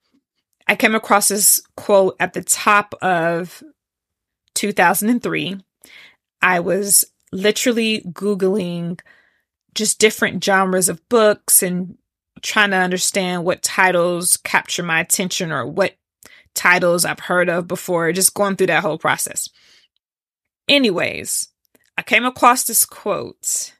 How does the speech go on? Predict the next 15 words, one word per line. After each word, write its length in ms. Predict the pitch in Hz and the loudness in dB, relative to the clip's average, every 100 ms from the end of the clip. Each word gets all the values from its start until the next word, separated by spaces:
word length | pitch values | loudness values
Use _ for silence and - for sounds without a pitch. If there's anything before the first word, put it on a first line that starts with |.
| _ _ _ _ _ _ _ _ _ _ | _ _ _ _ _ _ _ _ _ _
and 140 | 208 208 | -4 -2
I 80 | 196 | 2
don't 300 | 190 220 226 | 2 2 0
even 200 | 226 220 | -2 2
<laughs> 0 | |
know 180 | 254 | 0
who 280 | 269 - 202 | 0 -4 -4
it's 220 | 185 - | 0 0
by. 580 | 175 170 175 165 160 175 - - - - _ _ _ - | -2 0 0 0 -2 -6 -14 -18 -20 -20 _ _ _ -8
I, 180 | 214 - | -6 -4
I 120 | 196 | -6
didn't 320 | 185 196 208 | -2 -4 0
see 280 | - - 190 | 2 2 0
the 140 | 175 | -4
author, 640 | - 185 180 - - - | 0 0 0 -6 -8 -8